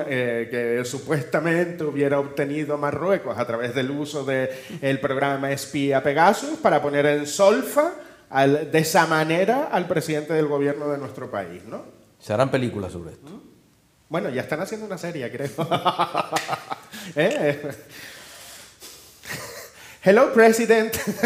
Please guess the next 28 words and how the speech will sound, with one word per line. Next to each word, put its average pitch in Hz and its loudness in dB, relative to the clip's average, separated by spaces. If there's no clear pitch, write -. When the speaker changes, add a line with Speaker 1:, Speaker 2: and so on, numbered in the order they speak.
Speaker 1:
<laughs> - -4
Nada, 139 4
que 131 -4
estos 135 -6
son, 127 -4
son 135 -6
bromitas. 127 -4
Esto 127 -6
es 131 -6
por 135 -4
no 139 -6
decir 139 -2
"Aló, 139 2
Presidente", 127 -4
que 110 -6
tampoco 110 -10
tal, 143 0
porque 131 -6
luego 143 -4
me 143 2
vienen 175 2
y 180 -2
me 170 0
dicen 185 0
que 165 0
sí 147 -8
soy 165 -4
facha. 123 -6